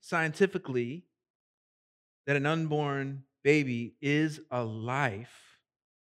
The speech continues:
but they're okay with the medical procedure to extinguish that life?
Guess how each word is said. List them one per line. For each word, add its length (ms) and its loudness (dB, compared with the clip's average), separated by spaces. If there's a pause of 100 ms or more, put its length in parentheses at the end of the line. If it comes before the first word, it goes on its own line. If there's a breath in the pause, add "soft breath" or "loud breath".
(200)
but 120 -8
they're 160 4
okay 320 2
with 160 -2
the 60 -6
medical 560 -4
procedure 800 -10 (520)
to 60 -10
extinguish 560 -14
that 180 -20
life? 140 -20